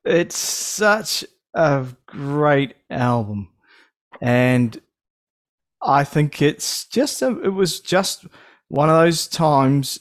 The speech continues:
and moments where I was hanging out. You guys all know I love blues.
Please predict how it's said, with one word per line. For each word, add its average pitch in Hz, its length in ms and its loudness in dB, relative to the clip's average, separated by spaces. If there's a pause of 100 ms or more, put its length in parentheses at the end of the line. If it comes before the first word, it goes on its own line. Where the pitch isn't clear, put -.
and 117 300 0
moments 123 680 0
where 113 440 2 (580)
I 127 160 2
was 123 220 0
hanging 170 480 4
out. 151 300 2 (280)
You 160 260 -6
guys 143 300 4
all 131 160 2
know 123 280 2
I 123 180 2
love 120 280 0
blues. 104 460 -4